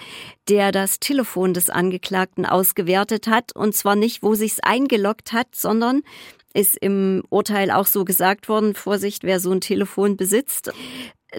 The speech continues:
da kann man sogar die Bewegung rekonstruieren, wie viel sich jemand bewegt hat mit diesem Handy in der Tasche oder ob er's rausgenommen hat oder nicht. Also selbst das hat das Gericht noch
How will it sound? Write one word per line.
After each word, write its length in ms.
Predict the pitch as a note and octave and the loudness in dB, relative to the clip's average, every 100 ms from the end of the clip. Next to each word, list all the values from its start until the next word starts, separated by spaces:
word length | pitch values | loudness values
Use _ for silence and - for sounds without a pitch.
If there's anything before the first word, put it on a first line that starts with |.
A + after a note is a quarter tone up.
| C#3 | 0
da 120 | F#3+ | 0
kann 200 | F3+ A3 | 2 2
man 140 | A#3 G#3 | 2 2
sogar 280 | G#3 A3 | 2 2
die 100 | G#3+ | 2
Bewegung 640 | G3+ G3+ A#3 C4 G3+ F3+ D#3 | 2 2 2 2 4 2 0
rekonstruieren, 920 | D#3 D#3 F3+ E3 - F#3+ E3 F3 E3 | -2 0 0 0 0 2 4 2 2
wie 80 | F#3 | 2
viel 200 | - G#3 | 2 2
sich 200 | G3+ - | 2 0
jemand 320 | G3 G3 G#3+ | 0 0 2
bewegt 420 | G#3+ F#3 B3 - | 2 4 2 0
hat 220 | A3 D#3+ | -2 0
mit 180 | F3 F3 | 0 2
diesem 300 | F3+ E3 F3 | 0 2 2
Handy 360 | F#3 F3+ F3+ F3 | 4 2 4 2
in 120 | F3 | 2
der 120 | E3+ | 0
Tasche 380 | E3+ G#3+ G3 G3+ | 0 -2 0 2
oder 300 | F3 E3+ - | 2 2 0
ob 100 | - | 0
er's 200 | G3 - | 0 2
rausgenommen 720 | F3 A3+ - F3+ F3+ F#3 F#3 | 2 2 2 2 2 2 2
hat 180 | G#3 F3+ | 2 0
oder 240 | - F3+ F3+ | 0 2 4
nicht. 380 | F3+ F3+ - | 2 0 0
Also 180 | D#3+ F3 | 2 2
selbst 400 | F3+ G3 F#3+ - | 2 2 0 2
das 240 | G3+ A3+ - | 2 2 0
hat 160 | G3+ | -2
das 160 | G3+ - | -2 -2
Gericht 460 | F#3 F#3+ G#3+ - | 0 0 -2 -2
noch 400 | F#3+ G3 F#3 - | 0 2 0 -10